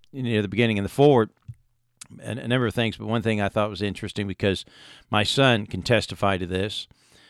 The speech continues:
As a school teacher, he said, "Teachers cannot be good teachers unless they entertain in their classes."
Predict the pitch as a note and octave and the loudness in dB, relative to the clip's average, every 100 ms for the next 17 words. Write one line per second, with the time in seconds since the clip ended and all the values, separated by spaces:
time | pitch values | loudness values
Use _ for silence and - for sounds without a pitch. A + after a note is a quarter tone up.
0 | _ G#2 A2+ A#2 G#2+ G2+ - C3 B2+ A2+ | _ 2 2 4 2 0 0 0 2 -2
1 | A2 - A2 - G#2+ - F3+ - A#2+ C3 | -4 -6 -6 -4 0 4 4 2 -2 0
2 | B2+ C3 A#2 G2+ B2+ - G#2+ G2+ F#2 G2+ | 2 0 -2 0 -4 -2 -4 -4 -4 -4
3 | G2+ G#2 - G#2 - B2 C#3 B2+ C#3+ - | -2 -2 -2 -4 -4 0 0 0 -4 -4
4 | - B2+ A#2+ G#2 G2+ G2+ _ _ _ _ | -4 0 0 0 -6 -10 _ _ _ _
5 | - B2 A2+ A2+ G2+ G2 - G2+ F#2+ - | -8 -2 -2 0 0 0 -2 -4 -4 -6
6 | E2 - - | -14 -16 -20